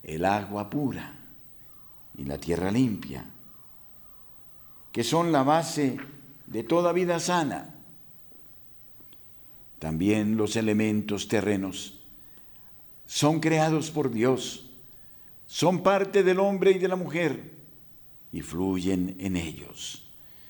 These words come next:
Son el fuego, el aire, el agua y la tierra. Son inseparables porque están tan estrechamente relacionados y unidos el uno con el otro que no puede ser separado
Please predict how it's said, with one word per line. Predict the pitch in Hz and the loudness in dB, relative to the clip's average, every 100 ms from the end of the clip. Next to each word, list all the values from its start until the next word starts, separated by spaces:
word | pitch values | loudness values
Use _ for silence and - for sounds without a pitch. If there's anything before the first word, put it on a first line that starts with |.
| - - | -20 -14
Son | - 127 127 | -2 2 6
el | 131 | 4
fuego, | - 110 120 117 113 | 4 4 4 4 2
el | 113 113 | 2 4
aire, | 123 127 120 107 101 | 4 4 4 4 4
el | 104 | 4
agua | 127 135 120 123 | 4 4 2 0
y | |
la | 120 120 | 2 0
tierra. | 120 120 107 87 - - - - - - - - - - - - - - - | 2 0 0 -10 -16 -20 -20 -20 -20 -20 -20 -20 -20 -20 -20 -20 -20 -20 -4
Son | - 220 | 2 4
inseparables | 214 202 196 180 185 185 147 120 117 | 4 2 4 4 6 6 4 0 0
porque | 135 127 131 | -2 0 0
están | 127 131 131 131 | 0 2 2 4
tan | 139 | 4
estrechamente | 135 139 139 135 135 135 135 135 | 4 4 2 2 4 4 4 4
relacionados | 131 123 117 123 123 123 104 | 4 4 2 2 4 2 2
y | 120 | 2
unidos | 120 117 113 110 - - - - - | 2 4 2 -2 -8 -18 -20 -20 -2
el | 98 | 2
uno | 120 123 120 | 4 4 4
con | 127 117 | 2 2
el | 113 | 4
otro | 117 117 117 | 2 2 -2
que | 120 | 0
no | 113 | 0
puede | 110 117 110 | 2 2 2
ser | 117 113 | 0 -2
separado | - 110 107 104 107 107 | 0 -2 0 2 2 0